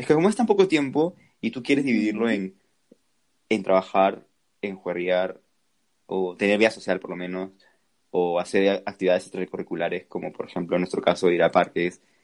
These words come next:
Speaker 1: o sea, todo,
Speaker 2: <laughs>
Speaker 1: dormir, o sea, todo, mm, o sea, de verdad no te alcanzaba para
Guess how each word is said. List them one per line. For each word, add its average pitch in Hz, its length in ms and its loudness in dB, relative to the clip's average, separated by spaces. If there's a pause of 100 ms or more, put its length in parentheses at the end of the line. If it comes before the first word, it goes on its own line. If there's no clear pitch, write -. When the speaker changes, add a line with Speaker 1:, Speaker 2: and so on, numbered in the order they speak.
(200)
Speaker 1:
o - 60 -8
sea, 214 140 4 (220)
todo, 247 320 6
Speaker 2:
<laughs> 190 420 -6
Speaker 1:
dormir, 110 760 2 (200)
o 104 120 -8
sea, 107 220 0
todo, 131 520 0 (400)
mm, 117 200 -4 (120)
o 107 60 -4
sea, 110 180 -2
de 104 60 0
verdad 101 180 -2
no 139 80 -4
te 156 80 -8
alcanzaba 107 640 -2
para 87 460 -2